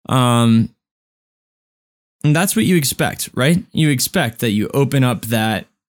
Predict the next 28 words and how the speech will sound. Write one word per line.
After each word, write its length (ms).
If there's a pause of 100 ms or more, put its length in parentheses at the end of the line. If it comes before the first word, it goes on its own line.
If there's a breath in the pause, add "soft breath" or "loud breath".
(120)
those 280
two 240
slits, 500 (180)
'cause 160
it's 160
like, 240 (400)
Cheek, 200
you 80
look 160
like 140
you're 100
a 40
little 120
troubled 360
on 120
this. 240 (420 soft breath)
If 140
you 80
have 140
two 180
walls, 420
one 300
solid 540
and 260
there's 180
another 260
solid 380
one 400